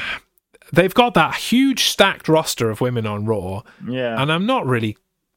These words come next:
Speaker 1: that enamored with any of them. It's not to say that
Speaker 2: No.
Speaker 1: they're bad, but I'm just
Speaker 2: Yeah.
Speaker 1: like, "Yeah, okay, another person to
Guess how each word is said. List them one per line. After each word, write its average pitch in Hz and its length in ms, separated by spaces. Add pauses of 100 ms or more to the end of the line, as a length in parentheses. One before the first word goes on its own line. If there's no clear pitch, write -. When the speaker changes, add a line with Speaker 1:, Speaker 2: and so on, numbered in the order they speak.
(200)
Speaker 1:
that 139 280
enamored 113 380
with 139 140
any 147 280
of 104 160
them. 92 260 (200)
It's - 120
not 214 180
to - 80
say 151 200
that 135 80
Speaker 2:
No. 120 120
Speaker 1:
they're 117 160
bad, 117 600 (120)
but 151 220
I'm 151 140
just 151 240
Speaker 2:
Yeah. 151 60
Speaker 1:
like, 147 160
"Yeah, 175 200
okay, 131 480 (120)
another 127 320
person 117 400
to 117 180